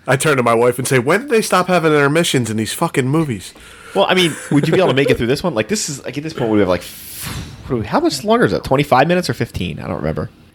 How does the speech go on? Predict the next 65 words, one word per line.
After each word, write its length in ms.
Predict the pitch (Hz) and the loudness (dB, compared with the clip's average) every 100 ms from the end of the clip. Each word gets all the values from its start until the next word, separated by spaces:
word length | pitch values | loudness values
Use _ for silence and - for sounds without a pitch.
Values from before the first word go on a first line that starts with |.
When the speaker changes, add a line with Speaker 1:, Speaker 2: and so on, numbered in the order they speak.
| _ - | _ 2
Speaker 1:
It's 340 | 117 110 - - | 4 4 0 -2
hour, 360 | 120 135 135 127 - 151 | 2 4 2 0 -4 -2
it's 200 | 127 131 | 0 2
a 80 | |
hundred 280 | 127 156 131 | 2 2 2
fourteen 400 | - 139 - 135 | 0 0 2 2
minutes, 260 | 123 101 - | 2 0 -4
so 80 | 120 | -2
we 120 | 131 | 0
still 180 | - 214 | 2 0
got 100 | - | 2
another 220 | 180 180 | 2 2
twenty-five 340 | - 170 104 | 2 2 4
Speaker 2:
Oh, 80 | 113 | 4
I 80 | 110 | 2
don't 80 | 110 | 4
know. 80 | 113 | 4
Speaker 1:
minutes. 80 | 104 | 4
Speaker 2:
I 20 | |
don't 80 | 123 | 2
know 60 | 113 | 0
if 60 | |
you 80 | 127 | -2
can 80 | 123 | 0
make 180 | 120 156 | 0 2
that. 340 | 139 139 - - | 2 2 -2 -6
<laughs> 40 | - - _ - 113 | -14 -20 _ -14 -6
Speaker 1:
Twenty-three 560 | - 135 131 - 139 | 0 0 0 0 2
minutes. 380 | 135 127 110 - - - | 2 2 0 -8 -10 -2
I 120 | 147 | 0
know. 300 | 240 170 120 | 2 2 2
This 120 | - | 0
is 80 | 175 | 0
a 80 | 160 | 2
whole, 220 | 170 165 | 2 2
like, 280 | 156 156 151 | 2 2 2
a 140 | 139 | 0
whole, 340 | 156 170 160 - | 2 0 -2 -4
uh, 300 | 147 143 131 | 0 2 2
television 580 | 131 - 226 - 120 113 | 0 -2 0 0 0 -2
show 200 | 110 123 | -2 0
right 180 | 110 110 | 2 2
now 180 | 110 113 | 2 2
with 100 | 117 | 2
no 80 | 131 | 0
Speaker 2:
I 20 | |
don't 80 | 135 | 0
know. 60 | 151 | 0
Speaker 1:
commercials. 280 | 98 104 120 | 0 -6 -6
Speaker 2:
You 80 | |
could, 120 | 123 107 | -6 -6
if 120 | 120 | -2
you, 60 | |
like, 260 | 110 98 - | 0 0 -2
drank 300 | 117 113 120 | 0 0 2
an 80 | 107 | -2
entire 500 | 95 - 107 110 101 | 0 2 4 4 0
giant 600 | - 107 107 110 110 - | -6 -2 0 2 2 -2
soda 580 | - 107 110 120 117 - | 2 6 6 6 2 -4
at, 100 | 87 | -4
like, 180 | 90 95 | -2 -2
the 140 | - | 0
A 140 | 104 | 2
M 120 | 104 98 | 2 0
C 400 | - 104 120 | 0 0 0